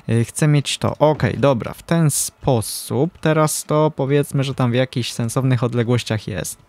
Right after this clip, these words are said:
Y, dalej, co my tu jeszcze mamy? Ten punkcik, to znaczy,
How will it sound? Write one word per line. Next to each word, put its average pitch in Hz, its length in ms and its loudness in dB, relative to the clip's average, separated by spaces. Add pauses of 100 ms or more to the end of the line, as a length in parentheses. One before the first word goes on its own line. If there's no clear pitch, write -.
(460)
Y, 117 220 4
dalej, 135 440 4
co - 260 -2
my 160 180 2
tu 151 120 -2
jeszcze 143 380 0
mamy? 135 400 2
Ten 160 300 2
punkcik, - 480 -2
to 123 120 -6
znaczy, 147 380 2